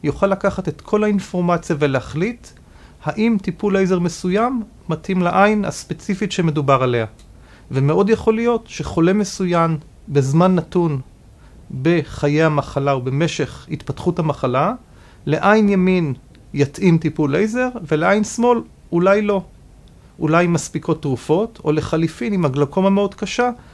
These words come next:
אולי צריך כבר ללכת לנושא של אופציה ניתוחית.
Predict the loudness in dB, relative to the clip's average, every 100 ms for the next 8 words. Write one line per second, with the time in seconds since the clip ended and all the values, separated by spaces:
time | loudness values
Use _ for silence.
0 | -10 -2 0 0 -4 -6 -2 -2 0 -2
1 | -2 -2 -2 -2 -4 -4 -4 -2 -4 -4
2 | -2 -2 -4 -8 -8 -8